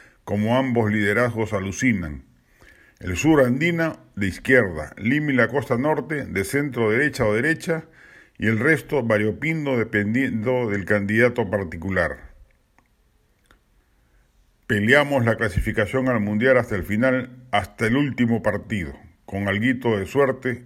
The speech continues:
estamos en Qatar dos mil veintidós.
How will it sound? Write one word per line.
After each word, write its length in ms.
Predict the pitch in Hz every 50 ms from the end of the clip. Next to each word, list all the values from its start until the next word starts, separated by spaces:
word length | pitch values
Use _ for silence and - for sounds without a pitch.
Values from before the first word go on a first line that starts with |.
| - - -
estamos 600 | - 92 85 - - 131 131 127 120 113 - 110
en 140 | 104 95
Qatar 440 | 85 95 95 90 - - 127 117 107
dos 160 | 95 101 98
mil 220 | 95 104 117 117 110
veintidós. 760 | 107 104 98 92 80 98 92 90 87 76 69 - - - -